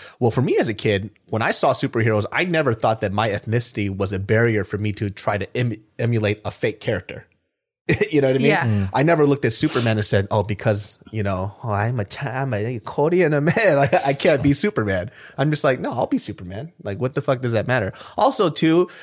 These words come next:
Speaker 1: uh, I grew up in a very diverse area, so
Speaker 2: True.
Speaker 1: there wasn't a lot of white people in my school,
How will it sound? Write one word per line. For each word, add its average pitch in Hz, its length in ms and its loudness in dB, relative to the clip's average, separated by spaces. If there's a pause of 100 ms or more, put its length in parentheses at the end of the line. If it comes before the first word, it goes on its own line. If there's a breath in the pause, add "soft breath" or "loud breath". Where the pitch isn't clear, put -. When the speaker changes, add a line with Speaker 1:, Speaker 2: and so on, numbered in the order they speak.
(220 loud breath)
Speaker 1:
uh, 110 340 4
I 131 100 2
grew 147 120 2
up 143 80 -2
in 117 40 2
a 107 40 2
very 110 200 4
diverse 104 380 0
area, 139 400 0 (120)
so 104 340 2
Speaker 2:
True. 214 320 -8
Speaker 1:
there 131 100 4
wasn't 143 240 2
a - 20 2
lot 107 160 2
of 98 60 -2
white 101 200 -2
people 101 200 -4
in 101 60 -4
my 90 80 -2
school, 87 400 -6